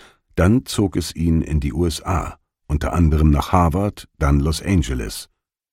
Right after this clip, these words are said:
Vorher hatte er aber noch einen Pakt geschmiedet mit seinem Zwillingsbruder Markus und einem gemeinsamen Freund. Schon als Teenager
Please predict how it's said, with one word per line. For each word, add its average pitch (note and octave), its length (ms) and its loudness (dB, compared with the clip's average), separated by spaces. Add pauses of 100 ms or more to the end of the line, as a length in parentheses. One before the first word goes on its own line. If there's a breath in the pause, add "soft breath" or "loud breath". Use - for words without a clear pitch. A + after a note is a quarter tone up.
(380)
Vorher F#2+ 680 -2 (300)
hatte F2+ 200 0
er E2+ 200 0
aber E2+ 140 0
noch F2+ 200 0
einen G2 280 0
Pakt - 360 -4
geschmiedet D2 640 -2
mit D2+ 160 -2
seinem D#2+ 320 2
Zwillingsbruder D#2+ 720 0
Markus E2 640 0 (300 loud breath)
und G2 220 -4
einem F#2 220 2
gemeinsamen E2+ 580 2
Freund. - 520 -4 (600)
Schon F2+ 260 2
als D2+ 220 -8
Teenager C#2+ 680 0